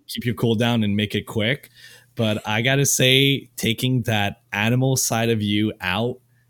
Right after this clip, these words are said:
and doing something, there's, um,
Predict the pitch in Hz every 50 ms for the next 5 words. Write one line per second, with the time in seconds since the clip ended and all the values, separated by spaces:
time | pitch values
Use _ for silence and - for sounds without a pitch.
0 | _ _ - 113 110 107 104 92 90 110 101 104 110 107 95 - - - - -
1 | 101 101 107 107 - 135 127 131 135 139 143 - _ - - _ _ _ _ _
2 | _ - 131 123 120 110 - - 113 101 98 95 92 92 92 90 87